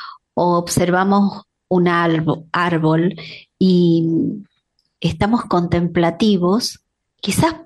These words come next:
podemos percibir la vida de esa flor o la vida de ese árbol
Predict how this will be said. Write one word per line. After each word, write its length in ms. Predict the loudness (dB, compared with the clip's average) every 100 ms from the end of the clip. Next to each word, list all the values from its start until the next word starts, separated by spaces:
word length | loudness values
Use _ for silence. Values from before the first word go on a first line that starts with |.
| _
podemos 440 | -2 2 4 2 0
percibir 640 | -2 -2 0 2 4 4
la 160 | 2 2
vida 280 | 2 2
de 200 | 2 2
esa 240 | 0 -2 -6
flor 680 | -2 0 2 2 2 0 -4 -12 -20 -20 -20 _ _
o 120 | -4 0
la 160 | 2
vida 260 | 4 4 2
de 100 | 0
ese 280 | 0 0 0
árbol 720 | 0 0 -2 0 0 -2